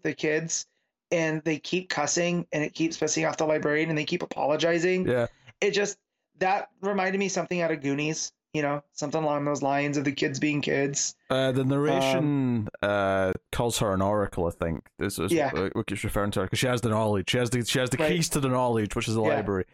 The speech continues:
Speaker 2: Uh,
Speaker 1: Yeah.
Speaker 2: which I thought was a nice touch.
Speaker 1: Mm-hmm.
Speaker 2: Um, yeah, no, all, all of the, all the pacing of that stuff building up was, was excellent. Um,
Speaker 1: Mm-hmm.
Speaker 2: and it did some other things with, uh, like, Lady Cop. There's not much of
Speaker 1: Yeah.
Speaker 2: her this issue, but she's, uh,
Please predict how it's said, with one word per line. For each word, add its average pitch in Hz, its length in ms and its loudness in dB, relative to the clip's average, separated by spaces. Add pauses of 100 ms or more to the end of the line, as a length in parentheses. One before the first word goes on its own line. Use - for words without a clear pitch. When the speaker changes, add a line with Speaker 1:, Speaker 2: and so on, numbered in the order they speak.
(540)
Speaker 2:
Uh, 113 60 0 (360)
Speaker 1:
Yeah. - 60 -6
Speaker 2:
which 123 160 -2
I 117 80 0
thought 117 120 0
was 107 100 -2
a 98 40 -4
nice 98 160 -2
touch. - 440 -4 (100)
Speaker 1:
Mm-hmm. 147 320 -6
Speaker 2:
Um, 104 360 0 (160)
yeah, 202 320 0
no, 202 180 2
all, 190 220 2
all 214 280 2
of 202 140 0
the, 180 160 2
all 165 140 2
the 180 80 0
pacing 143 400 0
of 117 80 2
that 113 160 0
stuff - 260 -2
building 107 320 0
up - 160 -2
was, 98 260 -2
was 98 180 -2
excellent. 104 540 0 (160)
Um, 95 80 0 (340)
Speaker 1:
Mm-hmm. 139 100 0 (320)
Speaker 2:
and 143 100 2
it 190 80 0
did 240 140 0
some 247 120 2
other 240 140 2
things 214 320 0
with, 160 160 -2
uh, 131 220 2
like, 113 100 0
Lady 165 280 2
Cop. 123 380 -2
There's 139 140 0
not 220 140 0
much 151 180 2
of 143 60 2
Speaker 1:
Yeah. 208 120 2
Speaker 2:
her 214 100 2
this 208 180 0
issue, 220 280 2
but 156 160 0
she's, 156 300 0
uh, 139 320 2